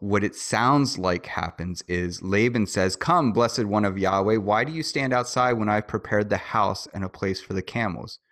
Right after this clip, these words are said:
So Eliezer came to the house and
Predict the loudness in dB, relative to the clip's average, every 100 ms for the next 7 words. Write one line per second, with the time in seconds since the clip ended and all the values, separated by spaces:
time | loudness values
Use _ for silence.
0 | _ _ -20 _ _ 0 0 2 2 4
1 | 4 6 6 4 0 0 -2 2 2 2
2 | 2 0 0 0 -2 -8 -10 -6 -6